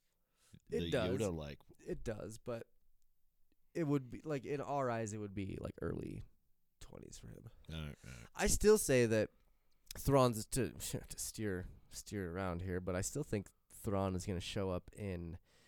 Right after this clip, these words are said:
Speaker 1: um, Mandalorian season three. And I really think that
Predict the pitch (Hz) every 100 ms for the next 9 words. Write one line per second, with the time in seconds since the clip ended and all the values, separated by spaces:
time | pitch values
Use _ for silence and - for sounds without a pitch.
0 | _ _ _ _ _ 98 87 73 67 76
1 | 110 113 104 98 95 90 85 82 - 80
2 | 67 - 95 - - - - _ _ _
3 | _ _ - - _ _ 110 95 117 185
4 | 165 147 131 117 113 98 90